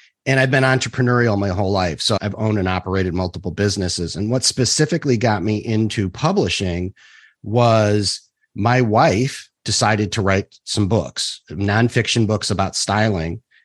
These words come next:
At the time, I was really busy with a startup business in the oil and gas industry. So I was, like, completely not even thinking about books. And she was having issues. This was, like, two thousand thirteen, two thousand fourteen. So you remember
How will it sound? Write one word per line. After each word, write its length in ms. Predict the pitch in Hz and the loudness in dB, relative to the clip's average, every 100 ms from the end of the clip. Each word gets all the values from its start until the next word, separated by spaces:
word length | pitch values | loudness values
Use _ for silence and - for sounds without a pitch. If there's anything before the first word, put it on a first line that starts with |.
| _ - | _ -4
At 160 | 120 | -4
the 80 | 113 | -2
time, 380 | - 139 139 110 | 0 2 4 4
I 100 | 120 | 4
was 200 | 131 98 | 2 2
really 280 | 110 117 104 | 2 2 2
busy 500 | 110 104 101 101 98 | 2 0 0 -2 -2
with 320 | 90 98 - | 0 -2 -2
a 80 | - | -6
startup 440 | - 104 107 - | 0 2 2 0
business 640 | 92 82 90 87 - - _ _ _ _ _ | -2 -2 -4 -4 -6 -12 _ _ _ _ _
in 140 | 107 | -2
the 120 | 104 | 2
oil 180 | 104 104 | 2 2
and 100 | 95 | 0
gas 320 | 90 104 113 | 2 2 2
industry. 360 | 95 78 - 80 | -2 -2 -4 -6
So 140 | - | -2
I 40 | 104 | 0
was, 140 | 104 | 0
like, 140 | 92 - | -2 -6
completely 720 | - - - 143 147 117 113 | -14 -6 -2 2 2 4 4
not 180 | 104 | 4
even 200 | 101 98 | 2 0
thinking 320 | 98 104 113 95 | 0 0 0 -2
about 260 | 78 71 | -2 -6
books. 500 | 107 104 90 - - - _ - - _ _ _ - | -2 -2 -2 -8 -12 -16 _ -20 -20 _ _ _ 0
And 560 | 120 117 110 107 104 - | 2 4 4 2 0 -2
she 200 | - 151 | 2 2
was 120 | 127 | 4
having 360 | 131 117 127 | 2 2 0
issues. 520 | 117 127 - 98 92 110 | 2 0 2 0 0 0
This 180 | 127 | -2
was, 400 | 139 110 95 - _ | 0 0 -2 -10 _
like, 260 | 110 101 - | -2 -2 -2
two 140 | - | -6
thousand 400 | 123 113 110 107 | 0 2 2 0
thirteen, 500 | 92 110 - 120 113 | -2 -4 -2 0 0
two 140 | 110 117 | 0 0
thousand 340 | 101 101 95 | 0 0 -2
fourteen. 600 | - 107 - - 135 151 | -6 -6 -6 -2 0 0
So 320 | 131 110 101 | -2 0 0
you 200 | 98 113 | 2 4
remember 580 | 135 117 110 104 101 101 | 4 4 4 4 2 2